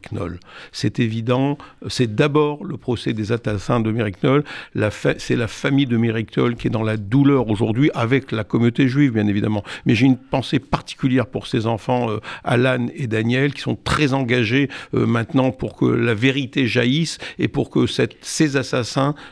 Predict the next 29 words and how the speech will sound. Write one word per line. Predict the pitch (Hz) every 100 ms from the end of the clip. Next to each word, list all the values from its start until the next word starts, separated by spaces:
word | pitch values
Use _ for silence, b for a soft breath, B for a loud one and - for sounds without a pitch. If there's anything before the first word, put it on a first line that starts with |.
| B
ces, | - - 131 117
ces | - 127
bourreaux, | 110 120 180 190 202 120 B B B -
parce | 107 -
que |
lorsqu'on | 127 123 - 135 117
se | -
souvient | 117 - 131 135 139
de | 107
la | 101
façon | - 139 135 180 165 B B B
dont | 135
a | 117 120
ta-, | -
été | 123 120 - 117 139
assassiné, | 120 - 120 - 127 131 113
euh, | 104
Mireille | 113 117 117 117
Knoll, | - 143 139 -
Mireille | 139 120 117 -
Knoll | 143 135 B B
à | 131
coups | - 135
de |
couteau, | - 180 135 156 143 - B _
puis | - 147 143 - _ _
brûlé, | 117 117 135 135 170 202 B B B -
euh, | 123
je, | 120